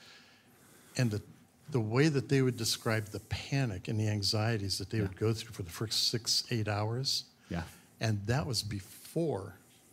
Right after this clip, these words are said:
Speaker 1: these.
Speaker 2: That's right, yeah.
Speaker 1: And, and so I, I was talking with my son about it this week, and I went, "Can you imagine if I was to do one of those trips now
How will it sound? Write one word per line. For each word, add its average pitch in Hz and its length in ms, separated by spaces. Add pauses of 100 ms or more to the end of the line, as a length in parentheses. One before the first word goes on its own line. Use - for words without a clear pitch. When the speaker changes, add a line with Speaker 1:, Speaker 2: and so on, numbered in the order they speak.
(300)
Speaker 1:
these. 113 540
Speaker 2:
That's 101 160
right, 98 200
yeah. 107 180 (1400)
Speaker 1:
And, 113 460 (380)
and 117 200
so 143 120
I, 135 200 (500)
I 139 40
was 120 140
talking 127 240
with 104 100
my 104 100
son 160 300
about 110 200
it 95 80
this - 220
week, 165 140
and 120 80
I 110 40
went, 107 180 (480)
"Can 117 140
you 185 100
imagine 143 360
if 110 80
I 127 80
was 139 120
to 123 60
do 113 160
one 117 140
of 107 60
those 101 160
trips - 360
now 104 720